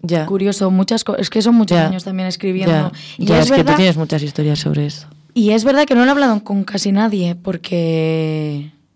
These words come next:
Speaker 2: de hecho, me ofende un poco cuando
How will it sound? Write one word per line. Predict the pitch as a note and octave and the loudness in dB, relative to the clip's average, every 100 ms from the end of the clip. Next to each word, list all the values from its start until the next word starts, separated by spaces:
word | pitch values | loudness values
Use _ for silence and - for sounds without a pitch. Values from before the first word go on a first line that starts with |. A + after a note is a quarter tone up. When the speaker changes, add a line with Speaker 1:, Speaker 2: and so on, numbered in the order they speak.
| _ _ _ _ - | _ _ _ _ -6
Speaker 2:
de | F3 E3+ | -2 -2
hecho, | F3 C4 C4+ | -2 -4 -2
me | A3 F3+ E3 | 0 2 2
ofende | D#3+ - G3 G3+ | -2 -2 0 2
un | G3+ | 0
poco | G3+ G#3 C4 - | -2 -4 -4 -2
cuando | G3 F3 D#3+ D#3 D3+ | -4 0 0 2 0